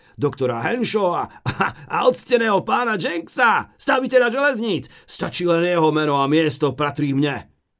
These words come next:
V tom okamihu sa pán, ktorý sedel pred chlapcami, otočil a krátkym skúmavým zrakom sa pozrel na Alberta.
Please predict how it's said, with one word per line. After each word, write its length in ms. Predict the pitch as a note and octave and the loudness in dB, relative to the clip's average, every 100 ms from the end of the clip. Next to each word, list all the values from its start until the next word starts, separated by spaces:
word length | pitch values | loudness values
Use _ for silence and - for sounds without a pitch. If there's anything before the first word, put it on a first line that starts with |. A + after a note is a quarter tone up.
| _ _ _ _ _ _ _ | _ _ _ _ _ _ _
V 80 | F#3 | -2
tom 160 | G3+ | 0
okamihu 480 | G3+ G3+ F3+ E3+ D#3+ | -2 -2 -2 0 0
sa 240 | D#3 B2+ | -2 -8
pán, 320 | B2 E3 D3+ A2+ | -6 -6 -4 -4
ktorý 240 | A2+ G#2+ | -4 -6
sedel 400 | G2+ C3 B2 G2+ | -6 -8 -6 -8
pred 240 | G2+ A#2+ | -8 -10
chlapcami, 480 | - A2+ - A2 G2 | -8 -10 -8 -8 -8
otočil 560 | - G#2 A2 G#2+ C#3 G3 - - - _ | -10 -8 -8 -8 -8 -10 -14 -20 -20 _
a 80 | F#2+ | -12
krátkym 480 | B2 E3+ G3 E3+ | -8 -8 -6 -4
skúmavým 560 | C3 - D3 E3 D#3 A#2+ | -4 -6 -4 -2 -2 -4
zrakom 400 | A2 B2 B2+ C3 | -4 -6 -8 -8
sa 160 | A#2 F#2+ | -10 -8
pozrel 320 | G#2+ A2+ A2 | -6 -4 -2
na 160 | G#2+ | -4
Alberta. 560 | G2+ G#2 D#2+ C#2+ - - | -6 -8 -10 -14 -18 -20